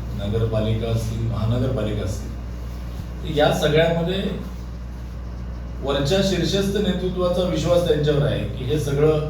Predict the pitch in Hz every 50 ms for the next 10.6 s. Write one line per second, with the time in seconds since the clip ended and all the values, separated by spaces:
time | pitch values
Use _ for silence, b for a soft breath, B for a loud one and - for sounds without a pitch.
0 | - - - 127 131 139 151 147 147 143 139 139 135 139 147 143 143 - - 131
1 | 127 123 123 113 107 101 95 110 - - - - - - - - - - - -
2 | - - - - - - - - - - - - - - - - - - - -
3 | - - - - - - - - - - - - - - - - - - - -
4 | - - 156 - - 147 160 - - 185 185 180 175 175 175 175 190 202 214 214
5 | - - - - - - - 147 151 165 170 - 175 170 - 175 156 147 143 147
6 | 143 151 156 156 160 160 160 - - - 160 160 160 - - 151 147 151 147 147
7 | 147 143 139 139 139 139 143 143 143 143 143 139 143 139 139 139 127 - - 151
8 | 151 151 151 147 147 143 143 143 143 - - - - - - - - - 147 147
9 | 156 151 165 170 160 165 170 170 160 151 147 156 151 147 147 143 143 139 139 127
10 | 123 113 120 131 127 - 120 110 101 101 -